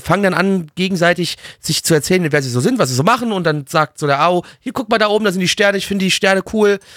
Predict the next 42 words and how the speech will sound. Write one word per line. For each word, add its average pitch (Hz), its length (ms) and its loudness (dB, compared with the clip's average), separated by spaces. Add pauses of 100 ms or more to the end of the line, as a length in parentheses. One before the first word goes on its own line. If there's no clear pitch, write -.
(120)
und 185 160 0
da 185 60 2
gibt's 226 160 -6
sogar 220 200 0
einen 202 60 0
Stern, 214 280 0
der 190 100 2
heißt 185 180 0
so 175 140 -4
wie 143 100 -4
du, 226 280 0
äh, 202 120 2
Mira, 202 320 2
guck 196 160 -6
mal." 190 220 2 (220)
Und 151 100 -4
er 160 60 -2
fragt 170 220 -4
Mira, 170 180 2
"Gibt's - 240 -6
auch - 80 -6
einen 135 80 0
Stern, 135 240 0
der 120 100 0
wie 113 140 0
Ao 175 240 2
heißt?" 165 300 -2
Ao 147 220 2
sagt, 135 280 -2
"Nee, 190 240 0
gibt's 175 240 -6
nicht." 220 260 -2 (180)
Dann 131 80 -2
sagt 156 160 0
Mira, 170 240 2
"Weißt 180 240 0
du 170 40 -4
was, 180 180 0
dann 131 160 -4
müssen 196 340 -2
wir 214 220 -2
zwei 151 420 0